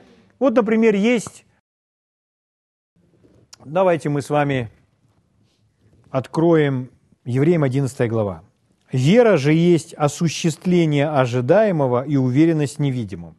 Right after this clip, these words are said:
Итак, вера, уверенность в невидимом. Авраам поверил, что у него будет множество потомков, посмотрев на те звезды. Да? «В ней свидетельствованы древние».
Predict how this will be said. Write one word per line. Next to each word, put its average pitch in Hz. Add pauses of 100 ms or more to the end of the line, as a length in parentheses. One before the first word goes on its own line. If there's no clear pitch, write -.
(400)
Итак, 143
вера, 190
уверенность 147
в -
невидимом. 107 (880)
Авраам 147
поверил, 208 (140)
что -
у 151
него 151
будет 143
множество 139
потомков, 165
посмотрев 147
на 143
те 143
звезды. 107 (300)
Да? 202 (1700)
«В 127
ней 254 (100)
свидетельствованы 208
древние». 143